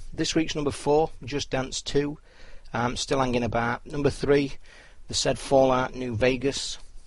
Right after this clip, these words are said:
is, uh, number three. Number two, fifa, back up again. Um, and in at number one, Fable three. Um, it's pretty a similar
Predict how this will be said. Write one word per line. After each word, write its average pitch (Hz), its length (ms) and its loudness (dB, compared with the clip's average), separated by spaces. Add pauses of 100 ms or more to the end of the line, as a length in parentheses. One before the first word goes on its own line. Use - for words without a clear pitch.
is, 120 280 -8
uh, 120 180 -6
number 120 180 -8
three. 127 240 -2
Number 131 160 -4
two, 160 380 2
fifa, 151 680 2 (260)
back 135 220 4
up 135 120 4
again. 139 340 0 (540)
Um, 131 360 2
and 143 160 0
in 165 120 4
at 123 100 0
number 120 180 0
one, 120 300 0 (140)
Fable 107 440 -2
three. 98 480 -6 (480)
Um, 110 160 0
it's - 80 -10
pretty 170 260 0
a 143 40 4
similar 135 520 0